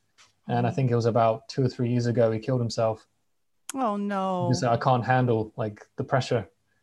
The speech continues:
Speaker 1: And, like, I don't know what to do with myself. And this depression is getting on me and stuff." Really sad.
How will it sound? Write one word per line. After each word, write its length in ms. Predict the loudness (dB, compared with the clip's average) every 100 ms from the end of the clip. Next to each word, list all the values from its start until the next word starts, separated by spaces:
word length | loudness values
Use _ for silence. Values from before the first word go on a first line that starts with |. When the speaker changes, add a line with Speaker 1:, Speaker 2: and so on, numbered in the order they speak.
| _ -4
Speaker 1:
And, 140 | -2
like, 160 | 0 2
I 80 | 4
don't 100 | 4
know 60 |
what 100 | 2
to 80 | 2
do 120 | 0
with 100 | 2
myself. 560 | 0 -2 0 0 -2 -4
And 120 | -4
this 120 | -4
depression 440 | -4 -2 -2 0 -2
is 140 | 0
getting 260 | 0 0 0
on 120 | 0
me 120 | 0
and 140 | 0 -2
stuff." 200 | -6 -8 _ _ 0
Really 320 | 4 6 4
sad. 340 | 4 2 2